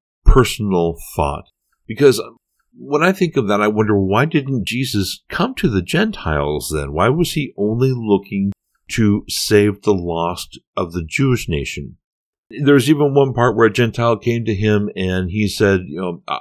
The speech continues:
I'm not here to help you, I'm here to help the Jewish people." And I wondered about that,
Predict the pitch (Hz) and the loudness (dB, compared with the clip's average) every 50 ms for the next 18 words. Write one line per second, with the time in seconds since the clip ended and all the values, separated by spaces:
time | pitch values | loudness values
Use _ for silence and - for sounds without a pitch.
0 | - 87 107 107 107 107 107 98 - - - 127 123 120 110 110 - _ - - | -4 -4 -4 -2 -2 -2 -2 -2 -4 -2 2 4 6 6 4 2 -2 _ -4 -2
1 | 123 107 127 151 170 165 - - 90 90 92 92 87 90 98 98 95 101 90 95 | 0 2 4 2 2 2 0 0 2 2 2 2 2 2 0 2 2 0 -2 -2
2 | 87 - - 113 101 - 180 202 180 - - - 165 - 101 - - - _ _ | -4 -4 -6 -6 -2 0 2 2 0 0 -2 -4 -4 -4 -6 -10 -10 -10 _ _
3 | _ _ _ _ _ _ _ _ _ _ _ _ _ _ _ _ _ _ _ - | _ _ _ _ _ _ _ _ _ _ _ _ _ _ _ _ _ _ _ -2
4 | 113 143 147 151 151 180 208 233 262 220 170 117 85 80 73 73 73 69 67 71 | 0 0 0 2 0 0 0 0 0 0 0 2 2 2 2 2 0 -2 -4 -4
5 | 76 69 69 67 69 | -4 -4 -4 -4 -6